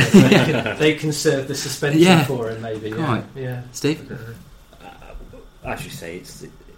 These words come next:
Speaker 3: it's the laws of the game now, isn't it? It's, that's the yellow card. It's daft.
Speaker 2: Mm.
Speaker 3: Of course, it's daft.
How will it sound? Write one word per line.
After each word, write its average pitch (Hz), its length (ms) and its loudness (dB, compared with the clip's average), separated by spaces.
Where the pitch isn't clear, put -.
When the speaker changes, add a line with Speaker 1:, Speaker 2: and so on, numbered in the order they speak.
Speaker 3:
it's - 180 -20
the 92 60 -18
laws 90 260 -10
of 92 60 -16
the 90 60 -14
game 98 280 -6
now, 95 160 -10
isn't 120 180 -14
it? 92 100 -14
It's, 90 180 -14
that's 90 220 -18
the 92 100 -12
yellow 90 260 -10
card. 87 400 -8
It's 95 140 -16
daft. - 600 -12
Speaker 2:
Mm. 107 200 0
Speaker 3:
Of 98 140 -10
course, 113 280 -10
it's - 140 -18
daft. - 460 -12